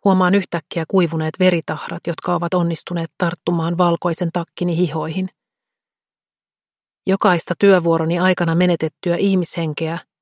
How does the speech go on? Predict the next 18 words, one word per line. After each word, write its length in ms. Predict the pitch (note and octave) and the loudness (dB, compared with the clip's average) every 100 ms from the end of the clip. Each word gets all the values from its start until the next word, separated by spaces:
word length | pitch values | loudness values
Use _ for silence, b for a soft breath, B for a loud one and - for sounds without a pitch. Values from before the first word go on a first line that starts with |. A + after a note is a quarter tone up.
| - | -2
vastaa 360 | F3+ - F3+ | -2 2 2
veripisara, 640 | F3+ F#3 E3 E3 - D#3 - - _ _ _ _ - | 4 4 2 -2 -4 -8 -10 -16 _ _ _ _ -4
josta 180 | F3+ F#3 | -2 -2
tulee 260 | F#3 F3 F#3 | 0 0 2
osa 280 | G3 - | 0 0
minua. 320 | D#3 D#3 D3+ D#3 _ _ _ _ _ _ _ _ _ _ _ _ _ _ - | -2 -2 -2 -8 _ _ _ _ _ _ _ _ _ _ _ _ _ _ -2
Aivan 220 | F#3 F3+ | 0 2
riippumatta 540 | G#3 G3 - E3+ D#3+ F3 | 4 2 2 -4 0 0
siitä, 300 | G3 F3+ F3 | 2 0 0
kuinka 260 | F3+ E3+ - | -2 -2 2
paljon 320 | F#3+ E3+ D#3 | 4 4 2
pesen 280 | F3 F3+ D#3+ | 0 0 0
käsiäni, 520 | D#3+ - E3 D#3 E3+ - _ _ _ _ _ - | 0 0 -4 -6 -8 -12 _ _ _ _ _ -2
marttyyriemme 720 | F3+ - - E3+ E3 D#3+ E3 | 0 0 0 0 0 0 0
veri 220 | F3 E3 D#3+ | 2 2 0
työntyy 400 | E3+ D#3+ D#3+ E3+ | 0 -2 -2 -2
ihoni 380 | F#3 D#3+ D#3 D#3+ | -2 0 -4 -2
alle, 400 | D#3 D3+ E3+ | -4 -4 -8